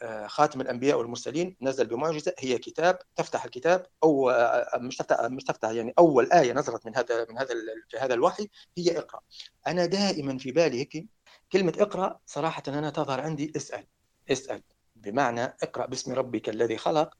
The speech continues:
أنا هيك تظهر عندي اسأل باسم ربك الذي خلق، يعني شوف في الكون هذا وابدأ في السؤال. يعني دائمًا حاول تجود الأسئلة. أنا عندي تجربة بسيطة مع أبنائي في ال-، في الأسرة. آه، آه، يعني دائمًا نجلس معهم جلسات ونلف مكافآت بسيطة ونقول لهم: "هاي أسألوني،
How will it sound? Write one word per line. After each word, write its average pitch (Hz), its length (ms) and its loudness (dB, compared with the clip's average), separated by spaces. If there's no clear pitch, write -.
أنا 135 160 -2
هيك 147 160 -6
تظهر 127 300 -4
عندي 135 360 -4
اسأل 120 360 -6
باسم 113 260 -8
ربك 117 300 -6
الذي 104 220 -4
خلق، - 260 -10
يعني 117 300 -4
شوف - 200 -4
في - 60 -14
الكون 120 300 0
هذا 160 380 -4
وابدأ 139 320 2
في - 80 -4
السؤال. 104 440 -6
يعني 107 320 -6
دائمًا 120 480 -2
حاول 135 420 0
تجود 143 400 2
الأسئلة. 113 400 -6
أنا 104 80 -8
عندي 120 240 -2
تجربة 127 280 0
بسيطة 110 320 -2
مع 110 220 -4
أبنائي 113 380 -2
في - 80 -14
ال-، 107 180 -14
في - 40 -18
الأسرة. 120 400 -4
آه، - 20 -10
آه، - 460 -4
يعني 117 460 -4
دائمًا 147 340 2
نجلس 139 520 2
معهم 139 220 2
جلسات 147 460 0
ونلف 151 420 -4
مكافآت 151 480 -4
بسيطة 190 280 -4
ونقول 151 200 -2
لهم: 147 80 -2
"هاي 170 140 2
أسألوني، 147 400 -4